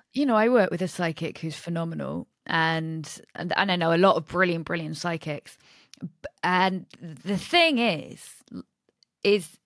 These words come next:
like with any profession, when you blur it with T V, is do they wanna be on T V more than they have a talent?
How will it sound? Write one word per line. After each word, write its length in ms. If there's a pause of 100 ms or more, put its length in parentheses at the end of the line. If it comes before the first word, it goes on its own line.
(440)
like 280
with 260
any 260
profession, 840 (260)
when 220
you 120
blur 400
it 120
with 320 (100)
T 240
V, 460 (560)
is 420 (180)
do 140
they 120
wanna 220
be 140
on 140
T 240
V 400
more 500
than 300
they 140 (580)
have 240
a 60
talent? 500